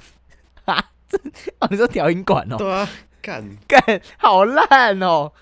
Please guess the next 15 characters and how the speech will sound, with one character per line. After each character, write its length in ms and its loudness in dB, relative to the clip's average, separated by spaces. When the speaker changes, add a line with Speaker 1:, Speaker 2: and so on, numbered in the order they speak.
Speaker 1:
我 120 -8
的， 140 -4
Speaker 2:
烂。 100 -4
Speaker 1:
我 80 -2
的 80 -2
好 140 0
像 140 0
三 180 -2
四 160 -8
键 120 -4
都 80 -6
拔 160 -6
不 60 -14
出 240 -14
来。 100 -18